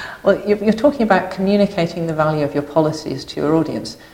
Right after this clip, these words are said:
Um, that implies that your audi-, that you're turning up, you're, you're sitting up in your ivory tower, you're writing your policy, and you're coming down with it and going, "Hey, look, everybody, I've got six,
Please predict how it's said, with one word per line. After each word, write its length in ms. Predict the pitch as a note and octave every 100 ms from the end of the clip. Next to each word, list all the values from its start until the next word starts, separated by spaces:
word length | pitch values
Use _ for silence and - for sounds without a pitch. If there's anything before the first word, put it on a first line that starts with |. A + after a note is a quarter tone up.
| - - - _ E3+
Um, 280 | E3+ - E3
that 260 | A3+ A3
implies 480 | F#3 - D#3+ E3 D#3+
that 100 | B2
your 160 | C#3 D#3
audi-, 300 | F3 - -
that 140 | D3
you're 260 | E3 D#3+ D#3
turning 360 | - G3 F3+ D3+
up, 420 | C#3 - - - _ _ -
you're, 220 | F#3+ F3 E3+ -
you're 140 | F3+
sitting 380 | F3 - G#3+ F#3+
up 180 | F3+ -
in 60 | D3+
your 160 | D3+
ivory 340 | E3 G3 F3+ D#3+
tower, 320 | - C#3 C#3
you're 160 | C#3
writing 400 | D3 F#3 G3+ -
your 100 | D3
policy, 600 | D3 - D3+ C3 - A2+ - - - -
and 160 | E3 E3
you're 80 | D3+
coming 420 | - A3 G#3 F#3
down 300 | F3 F3 F3
with 140 | D#3
it 100 | D#3
and 100 | -
going, 220 | D3+ C#3 C#3+
"Hey, 260 | F3+ G#3+
look, 160 | F#3+ F#3+
everybody, 400 | E3+ D#3 D#3+ C#3
I've 160 | C3+
got 180 | - -
six, 400 | - - - -